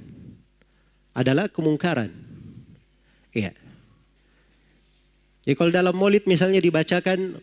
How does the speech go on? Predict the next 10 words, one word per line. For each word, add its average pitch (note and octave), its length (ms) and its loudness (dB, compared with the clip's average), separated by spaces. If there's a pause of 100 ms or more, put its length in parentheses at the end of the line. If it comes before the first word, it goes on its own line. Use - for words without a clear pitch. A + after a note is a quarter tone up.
qasidah F#3 480 2
Al-Burda, D#3 480 0 (480)
nah A#2 80 -4
ini A#3 160 4
dari F4 160 2
kemungkaran. G#3+ 480 0 (1200)
Dalam D#3 240 2
qasidah E3 320 2
Al-Burda D3+ 400 2
itu A#3 240 2